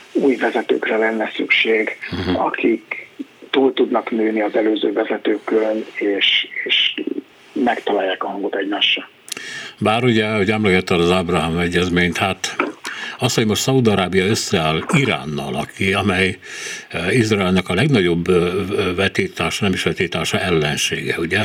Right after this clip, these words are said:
Speaker 2: A létét fenyegető
Speaker 1: Igen.
Speaker 2: ellensége, azért az nem azt bizonyítja, hogy a,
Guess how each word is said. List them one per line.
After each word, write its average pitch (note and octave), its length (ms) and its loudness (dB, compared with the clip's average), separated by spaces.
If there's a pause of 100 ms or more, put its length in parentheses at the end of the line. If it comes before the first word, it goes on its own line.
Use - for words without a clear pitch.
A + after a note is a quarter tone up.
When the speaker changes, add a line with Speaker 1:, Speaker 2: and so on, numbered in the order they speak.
(800)
Speaker 2:
A - 140 -6
létét F#2 440 0
fenyegető D#2+ 500 0
Speaker 1:
Igen. F2+ 120 4
Speaker 2:
ellensége, A#2+ 720 2 (260)
azért A2+ 340 2
az A2 100 0
nem C#3 160 2
azt G2 160 2
bizonyítja, F2 640 0
hogy F2+ 200 2
a, F2 260 -2